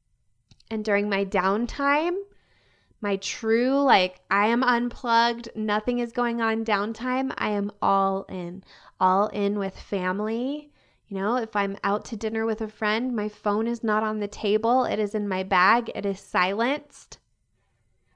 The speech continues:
I really take this stuff seriously. How does the next level you think about the social media algorithms?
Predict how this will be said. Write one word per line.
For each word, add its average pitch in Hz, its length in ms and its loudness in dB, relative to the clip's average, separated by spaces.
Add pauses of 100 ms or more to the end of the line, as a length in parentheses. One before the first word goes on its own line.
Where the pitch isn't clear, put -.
(120)
I 208 100 0
really 208 640 0
take 220 340 -6
this 214 180 -6
stuff - 280 -8
seriously. 175 880 -6 (1500)
How 262 240 2
does 311 160 -2
the 320 80 -2
next 254 400 0
level 247 260 0
you 226 320 -2
think 233 300 -4
about 247 260 0
the 277 80 0
social 226 500 -4
media 202 500 -2 (180)
algorithms? 185 960 -4